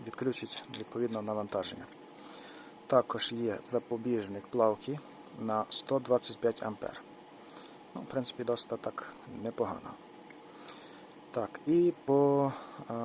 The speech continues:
балансуванню тут по схемі, так, о, скажу, з цієї сторони балансира точно немає. Можливо, є на зворотній стороні, але це не точно. Дивлячись по проводах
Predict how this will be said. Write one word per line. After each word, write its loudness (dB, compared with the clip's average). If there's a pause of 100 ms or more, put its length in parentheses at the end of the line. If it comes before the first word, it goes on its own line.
(260)
балансуванню 4 (520)
тут -2 (840)
по 0
схемі, 4
так, -4
о, -2 (840)
скажу, -2
з -4
цієї 0
сторони -2 (120)
балансира 0
точно 0
немає. -8 (560)
Можливо, 4
є 2
на 2
зворотній 2
стороні, -2 (340)
але 0
це -4 (200)
не -8
точно. -6 (720)
Дивлячись 0
по -4 (760)
проводах 0